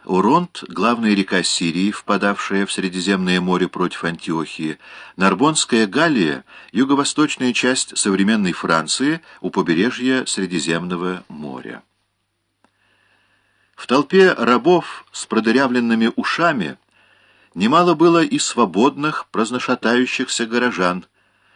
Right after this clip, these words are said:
которых император развлекал, кормил и даже одевал. Были тут и пришлые свободные люди, привлеченные в огромный город легкой жизнью и возможностью разбогатеть.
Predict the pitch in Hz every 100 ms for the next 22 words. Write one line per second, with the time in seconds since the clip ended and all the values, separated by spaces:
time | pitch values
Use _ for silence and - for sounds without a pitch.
0 | _ 92 104 107 98 104 95 107 151 143
1 | 98 - 101 85 85 82 - 143 151 -
2 | 101 87 95 170 170 - _ _ - -
3 | 107 131 135 135 110 113 71 - - _
4 | _ _ _ _ _ _ _ - - 80
5 | 151 190 190 190 185 - 120 123 - 107
6 | 104 107 90 92 92 87 82 87 82 82
7 | 80 - - - - 82 80 - 131 139
8 | 123 95 85 101 123 110 90 107 120 -
9 | 92 90 - 92 80 107 175 156 160 156
10 | - - - - - - - - 120 -
11 | 98 95 80 85 90 85 - - -